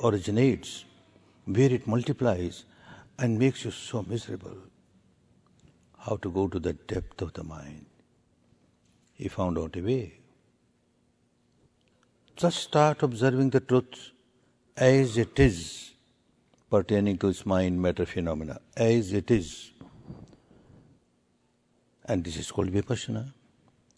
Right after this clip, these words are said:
Whenever you make up your mind to give ten days of your life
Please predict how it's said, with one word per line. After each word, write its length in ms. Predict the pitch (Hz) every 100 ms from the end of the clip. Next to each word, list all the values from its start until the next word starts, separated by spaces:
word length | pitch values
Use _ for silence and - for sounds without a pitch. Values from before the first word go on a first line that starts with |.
| _ _ _ _ _ _ _ -
Whenever 380 | 90 98 95 92
you 160 | 92 92
make 200 | 92 95
up 120 | 87
your 180 | 87 87
mind 560 | 87 90 92 90 87 _ _ _ _ _ _ _ _ _ _ -
to 100 | 90
give 240 | 95 92 -
ten 300 | - 127 139
days 320 | 123 127 127 117
of 140 | -
your 100 | 113
life 460 | 104 117 117 -